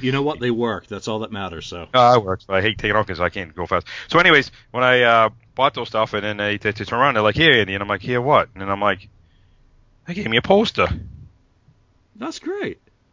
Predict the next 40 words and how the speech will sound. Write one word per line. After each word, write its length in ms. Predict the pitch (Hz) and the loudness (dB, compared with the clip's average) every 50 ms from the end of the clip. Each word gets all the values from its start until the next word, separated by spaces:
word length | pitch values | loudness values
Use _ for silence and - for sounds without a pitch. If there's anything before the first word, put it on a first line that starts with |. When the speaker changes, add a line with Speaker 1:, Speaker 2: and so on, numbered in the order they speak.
| _ _ _ - - 147 | _ _ _ -8 -2 0
Speaker 2:
Yeah, 120 | 113 92 98 | 2 2 2
I 160 | 101 104 107 | 0 -2 -4
mean, 200 | 113 113 101 92 90 - - | -6 -8 -10 -10 -12 -14 -18
I'm 60 | 107 - _ | -20 -20 _
trying 240 | - - 110 104 92 | -4 -2 0 0 0
to 140 | 90 87 87 82 | -2 -4 -6 -6
show 220 | - - 104 101 | -4 -2 0 0
it 60 | 95 | 2
all, 200 | 98 104 101 90 | 4 6 6 6
but 200 | 78 85 82 80 - - _ _ _ _ | 4 4 0 -2 -2 -8 _ _ _ _
it's 80 | - | -6
for 60 | 202 220 | -4 -2
the 60 | 247 | 0
Rock, 300 | 233 254 226 226 202 175 | 4 4 4 4 4 0
you 140 | 180 156 156 | -2 -2 -2
know, 200 | 156 160 170 160 147 - - | 0 -2 -4 -6 -8 -8 -6
I 80 | 143 131 | -2 -2
mean, 200 | 131 135 139 135 | -2 -2 -2 -4
it's 140 | 127 - | -2 2
a 220 | 135 127 123 107 - - - _ _ _ _ _ _ _ _ _ _ _ _ _ _ _ - - - - - - - - _ - | 2 2 2 0 -4 -12 -18 _ _ _ _ _ _ _ _ _ _ _ _ _ _ _ -18 -18 -18 -18 -20 -20 -20 -20 _ -8
Speaker 1:
You 140 | 135 139 | -6 -4
know, 120 | 147 151 151 | -4 -4 -4
they, 120 | 156 165 | -4 -4
Speaker 2:
it's 80 | 175 170 | -4 -2
pretty 200 | 165 180 180 175 - - - - | 0 0 0 0 -2 -8 -10 -4
Speaker 1:
they, 100 | 156 180 | -2 -2
they 40 | 202 | -2
still, 380 | 190 - - - 170 170 160 - - | -2 -6 -8 -6 -8 -8 -8 -10 -16
they 220 | - - 147 185 190 | -14 -8 -6 -6 -6
keep 300 | - - 185 175 147 - | -6 -8 -10 -10 -8 -6
doing 280 | 120 123 117 120 117 107 | -4 -4 -2 -2 -4 -6
stuff 420 | - - - 107 104 107 - - | -8 -10 -10 -10 -10 -10 -10 -8
with 140 | 110 101 98 | -8 -6 -6
Eric's 340 | 101 101 101 98 - - 101 | -4 -6 -6 -8 -8 -10 -10
ideas, 540 | 90 87 80 92 87 85 85 82 80 - - | -10 -10 -8 -8 -8 -8 -8 -8 -10 -14 -14
and 180 | - 107 107 120 | -10 -8 -6 -6
that 140 | 131 - - | -6 -8 -10
keeps 300 | - - 113 107 - - | -10 -10 -10 -10 -10 -10
him 120 | 113 101 92 | -10 -10 -10
alive. 560 | 87 78 73 76 82 78 76 76 71 - _ | -10 -12 -10 -10 -12 -12 -12 -14 -18 -20 _